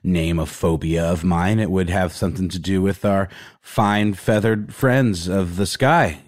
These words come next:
uh, birds, the birds, not, not the band, but the, the creatures. Um, and we've talked about this in passing in the past, um, but there is a movement, uh, that would have us believe that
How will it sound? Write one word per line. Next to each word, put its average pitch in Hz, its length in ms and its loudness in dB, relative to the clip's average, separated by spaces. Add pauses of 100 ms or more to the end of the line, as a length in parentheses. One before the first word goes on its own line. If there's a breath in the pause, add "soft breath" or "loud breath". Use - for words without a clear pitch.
uh, 87 360 -2
birds, 92 640 0
the 92 120 -2
birds, 113 500 0
not, 95 220 -2
not 95 220 -4
the 104 100 -6
band, 101 460 -2
but 87 160 -4
the, 85 180 0
the 87 140 -4
creatures. 110 540 0 (420 loud breath)
Um, 92 500 2
and 190 120 2
we've 294 120 4
talked 269 240 0
about 127 200 0
this 107 260 0
in 113 200 0
passing 90 680 -2
in 90 200 0
the 85 80 0
past, - 560 -6 (340 loud breath)
um, 101 720 0
but 139 220 0
there 175 140 4
is 196 220 2
a 214 140 6
movement, 175 880 2
uh, 87 460 -2
that 98 580 -2
would 107 400 2 (220 loud breath)
have 202 260 4
us 131 160 2
believe 95 560 0 (340 loud breath)
that 139 360 0